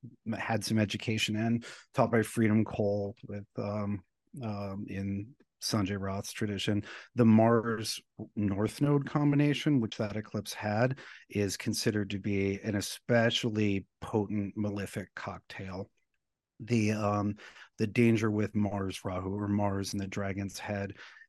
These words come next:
is that you combine the, um, the confusion and often emotional dysregulation of the dragon's head or Rahu with the capacity, uh, for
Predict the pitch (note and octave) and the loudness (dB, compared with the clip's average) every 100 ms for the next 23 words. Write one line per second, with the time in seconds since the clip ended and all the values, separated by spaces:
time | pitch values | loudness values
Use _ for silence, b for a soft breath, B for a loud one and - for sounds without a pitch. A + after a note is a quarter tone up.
0 | - G#2 F#2+ G#2 G#2+ G2 G2+ G2+ - G#2+ | -6 -4 -4 -4 -4 -2 -2 -4 -2 -2
1 | G2 G#2 G2+ G2+ G2+ G2 F#2+ A2 G#2 G2+ | 0 -2 -2 0 0 -2 -4 -4 -4 -4
2 | G2 _ _ - G2+ G2 G2 G#2 A2 G#2+ | -6 _ _ -8 -6 -6 -8 -10 -4 -4
3 | G2+ - A2 F#2+ - - G#2+ A2+ C#3 - | -4 -4 -4 -4 -8 -10 -4 0 0 2
4 | E3+ E3 E3 E3+ B B B - G#2+ G#2 | 4 4 4 0 B B B -4 -2 0
5 | G#2 G#2 G#2 G2 G#2+ G#2 G2+ G#2 G2+ A2 | -2 -2 -4 -2 -2 -2 -2 -4 -4 -4
6 | G2+ F#2+ G2 F#2 - G#2 F#2+ F#2+ F#2+ F2+ | -6 -6 -8 -8 -8 -8 -6 -6 -6 -4
7 | - A2 A2+ A2+ G#2+ - G2+ G2 F#2+ F2+ | -2 0 0 -2 -4 -8 -6 -4 -4 -8
8 | - - G2 F#2 - G2+ F#2 F#2 - G2+ | -14 -6 -6 -4 -4 -4 -2 -4 -4 -4
9 | G2+ G2 F#2+ G2 G#2 A#2+ C3 C#3 B B | -4 -6 -6 -6 0 4 6 6 B B
10 | B G#2 A2 A2 G#2+ G#2 G2+ - G2 - | B -4 -2 0 -2 -6 -6 -6 -6 -6
11 | G2+ G2+ F#2+ F#2+ G2 G2 F#2+ - - G2 | -6 -6 -6 -8 -8 -8 -10 -12 -6 -4
12 | F#2+ | -2